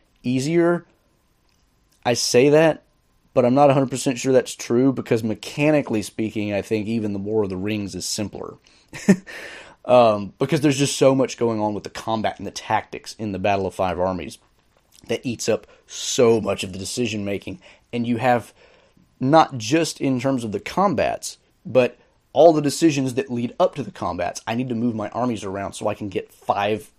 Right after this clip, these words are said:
elf guys together on a territory that has, I mean, a region that has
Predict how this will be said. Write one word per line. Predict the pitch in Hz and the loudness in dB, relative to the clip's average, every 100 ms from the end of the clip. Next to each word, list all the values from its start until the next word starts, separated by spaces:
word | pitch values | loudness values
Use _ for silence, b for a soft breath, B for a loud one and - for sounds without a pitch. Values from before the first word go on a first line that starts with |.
| _ _ _ | _ _ _
elf | 110 110 - | -4 -4 0
guys | 110 101 98 | 2 2 -2
together | 113 101 113 101 - | -6 -2 0 -2 -2
on | 107 104 | -2 -2
a | |
territory | - 139 123 110 - 104 101 | -2 0 0 0 -2 -2 -2
that | 98 104 | -4 -6
has, | 107 101 - b b b - | -4 -4 -6 b b b -12
I | |
mean, | 98 90 | -10 -8
a | |
region | 90 120 107 95 - b - | -6 -4 -4 -8 -10 b -6
that | 104 | -2
has | 95 92 | -2 -4